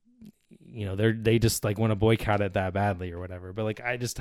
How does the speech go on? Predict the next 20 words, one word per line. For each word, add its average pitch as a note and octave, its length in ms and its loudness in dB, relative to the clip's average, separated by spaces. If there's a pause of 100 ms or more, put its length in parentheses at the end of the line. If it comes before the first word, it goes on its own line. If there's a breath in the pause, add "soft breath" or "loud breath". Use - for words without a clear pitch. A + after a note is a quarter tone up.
(140)
I, D3+ 120 -4 (280)
people D#3 200 2
are C#3 40 4
gonna C3 240 2 (260)
keep C#3 180 -4
going C3 200 2
on B2 180 4
with A2+ 140 -2
life, A#2 320 -2
and G#2 300 -6 (440 loud breath)
it'll A#2+ 160 -2
be A#2+ 160 -2
almost, A#2 340 -2
like, G#2 220 -4
probably G#2+ 460 -2
a, A2+ 180 -10
a G#2+ 220 -4
nothing A2 380 -2
thing. G2+ 240 -10
It, G#2+ 140 -12